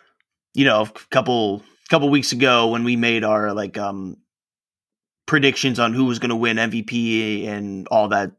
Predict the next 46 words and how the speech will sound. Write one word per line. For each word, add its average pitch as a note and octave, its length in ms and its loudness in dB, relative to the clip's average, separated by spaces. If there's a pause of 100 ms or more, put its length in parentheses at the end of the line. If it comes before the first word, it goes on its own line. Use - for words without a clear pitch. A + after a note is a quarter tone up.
(160)
all A2+ 140 2
that G#2 160 0
jazz, G#2 580 0 (460)
uh, - 20 6
I G#2+ 220 4
did A#2+ 240 0
pick A2+ 180 -4
Patrick A#2 320 0
Mahomes A2+ 360 0
to A#2 60 -4
win A#2 160 0
M A#2 140 0
V A#2 120 0
P, A#2+ 260 2
but F#2+ 320 0
no, F2+ 180 -2
I, F2+ 300 0
I G2 80 -2
gotta E2 200 -4
change F2 300 -8
it. F2 220 -4
It's E2 200 -6
for - 140 -6
sure D#2 240 -4
Aaron C#2 220 -8
Rodgers. C2+ 580 -8
If A2+ 80 -10
he E3 140 2
doesn't D3 260 4
win B2+ 220 2
M A2+ 100 0
V A2 140 -4
P, G#2+ 400 -2
it, G2 220 -2
it's F#2 220 -6
also E2+ 280 -6
criminal. E2 520 -10 (360)
Forty-five D#3 580 2
touchdowns B2+ 800 2
and, A#2 220 -2
like, G2+ 320 -2 (580)
what A#2 120 0
was G#2+ 120 -2
it, C#2 100 -10
four B2+ 380 2
interceptions? C#3 960 -2